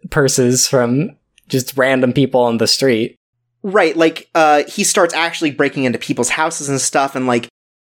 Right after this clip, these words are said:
Speaker 2: he, everything's gone topsy-turvy for him because he's had such a comfortable life up to this, sort of, like, kind of exploiting the Yakuza,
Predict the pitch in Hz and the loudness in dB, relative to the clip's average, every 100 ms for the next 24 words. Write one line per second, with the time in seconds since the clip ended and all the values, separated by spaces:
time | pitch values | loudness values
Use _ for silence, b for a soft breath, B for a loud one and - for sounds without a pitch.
0 | _ _ - 160 160 160 156 - _ _ | _ _ -4 0 4 4 4 0 _ _
1 | _ _ 185 226 247 214 180 160 147 - | _ _ -2 0 0 0 0 0 -2 -4
2 | 156 - 127 202 233 240 233 131 117 113 | -4 -4 -4 0 0 0 0 0 2 0
3 | 151 127 - _ _ _ _ - 180 170 | 0 -2 -4 _ _ _ _ -6 0 0
4 | - 170 160 - 151 131 147 135 123 123 | 0 0 0 0 -4 -4 -4 -2 -2 0
5 | 247 277 170 - 139 135 131 - 127 123 | 0 2 -2 -2 -2 0 2 2 2 2
6 | 120 117 - _ _ - - 214 277 190 | 0 -2 -8 _ _ -10 -2 2 2 2
7 | - - 151 160 160 165 147 127 120 233 | 0 -2 0 2 2 2 0 0 0 0
8 | 302 165 143 127 120 113 | 0 0 2 2 2 2